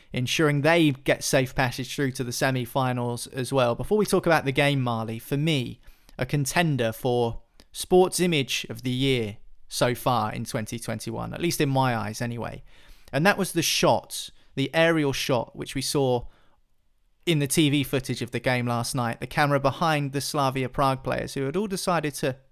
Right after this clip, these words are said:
link arms and stand next to each other at the beginning of the game, when we often see players taking a knee. But at the forefront of the Arsenal players who did take a knee, in front of those Slavia Prague players who decided to all link up together on the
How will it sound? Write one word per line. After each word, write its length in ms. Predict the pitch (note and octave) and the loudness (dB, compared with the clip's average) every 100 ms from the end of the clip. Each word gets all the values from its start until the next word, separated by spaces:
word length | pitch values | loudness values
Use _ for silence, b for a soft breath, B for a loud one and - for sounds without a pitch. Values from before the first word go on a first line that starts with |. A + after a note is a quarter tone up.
| _ _ - | _ _ -2
link 260 | E3 D#3 D#3+ | 0 0 2
arms 320 | C#3 A#2 A#2+ | 2 0 -4
and 100 | A#2+ | -8
stand 240 | - C3 | -2 0
next 240 | B2+ C3+ - | 0 -4 -6
to 80 | G2+ | -10
each 160 | - | -6
other 200 | A#2 - - b b b | -6 -6 -10 b b b
at 100 | A#2 | -4
the 60 | B2 | 0
beginning 360 | C#3 E3+ C#3 | 2 2 2
of 100 | B2 | 0
the 80 | B2+ | -2
game, 340 | B2 A2+ A2+ | 0 0 0
when 140 | A#2 A#2+ | -2 -2
we 100 | C3+ | 0
often 260 | D3 - | 0 -2
see 160 | C3 B2+ | -6 -4
players 360 | C3 B2 A#2+ - | 0 0 -2 -4
taking 340 | C3 A#2+ C3 | -4 -4 -4
a 60 | C3 | -2
knee. 340 | C#3 - - b b b b - - - - - - | -2 -4 -8 b b b b -20 -20 -20 -20 -14 0
But 100 | D3+ | 2
at 80 | E3+ | 2
the 80 | - | 0
forefront 520 | - G#3+ G3+ E3+ D3 | 4 4 6 2 2
of 100 | C3 | 2
the 100 | C#3+ | 4
Arsenal 320 | E3 F3 D3 | 4 4 0
players 360 | - A2 A2 - | 0 -2 -2 -2
who 100 | C#3+ | -2
did 280 | F3 F#3 | 2 0
take 300 | - C3 A2+ | 2 -2 -2
a 60 | A2+ | -4
knee, 320 | G#2+ - C3 _ - _ _ _ | -6 -8 -12 _ -20 _ _ _
in 140 | - C3 | -6 -4
front 240 | - D#3+ | 0 0
of 140 | B2 C3+ | 0 0
those 240 | A#2+ A2+ | 0 0
Slavia 400 | - B2+ A#2 A2+ | -2 -2 -2 -4
Prague 260 | - B2 - | -4 -4 -2
players 320 | B2 A2+ - | -4 -4 -4
who 100 | A2+ | -6
decided 440 | A2+ - A#2+ A2 | -4 -2 -2 -4
to 120 | - | -6
all 120 | B2 A#2 | -6 -4
link 260 | B2 A2+ | -4 -6
up 140 | - - | -8 -6
together 420 | A2+ B2+ A2 A#2 | -4 -2 -2 -2
on 100 | A2+ | -2
the 160 | A2 | -4